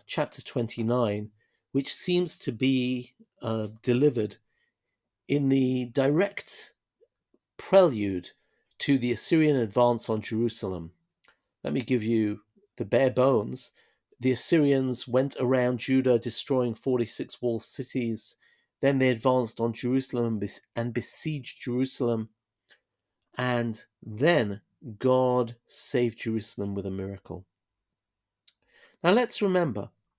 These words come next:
that this is a period in which people are following God. King Hezekiah, King Chizkiyahu is God-fearing. People, as we saw in the first chapter of Yeshayahu,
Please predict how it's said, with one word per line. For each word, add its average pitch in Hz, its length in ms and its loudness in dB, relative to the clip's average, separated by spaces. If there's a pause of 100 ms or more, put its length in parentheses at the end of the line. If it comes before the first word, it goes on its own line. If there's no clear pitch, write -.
(400)
that 180 160 -2
this 233 180 -2
is 208 100 -4
a 226 60 2
period 196 380 2
in 185 80 2
which 175 200 -6
people 170 360 -4
are - 20 -4
following 170 480 0
God. 156 380 -2 (920)
King 185 200 2
Hezekiah, 160 680 2
King 147 240 -6
Chizkiyahu 147 920 -2 (400)
is 165 160 0
God-fearing. 139 720 0 (920)
People, 175 880 4
as 143 160 -2
we 160 80 -6
saw 175 300 2
in 151 80 0
the 123 80 -2
first - 420 -2
chapter 139 580 -6 (520)
of 147 300 2
Yeshayahu, 123 800 0